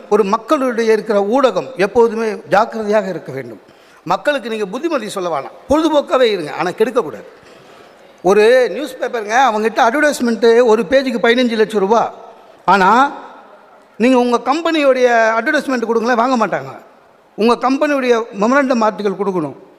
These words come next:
உங்க கம்பெனி நல்ல கம்பெனியாக இருந்தா தான் விளம்பரம் போடுவான். ஏன்னா அது ஒரு தார்மீக கடமை. ஆனா இப்போ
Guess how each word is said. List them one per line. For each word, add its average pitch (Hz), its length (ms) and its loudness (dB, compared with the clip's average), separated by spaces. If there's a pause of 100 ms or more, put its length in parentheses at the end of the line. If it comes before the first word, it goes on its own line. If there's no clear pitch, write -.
(200)
உங்க 226 160 2
கம்பெனி 269 320 2
நல்ல 262 220 2
கம்பெனியாக 254 340 -2
இருந்தா 247 120 2
தான் 277 140 4
விளம்பரம் 226 380 -4
போடுவான். 147 260 -8 (140)
ஏன்னா 220 80 -4
அது 269 180 -2
ஒரு 247 140 0
தார்மீக 262 440 -2
கடமை. 202 360 -10 (640)
ஆனா 262 180 2
இப்போ 247 260 0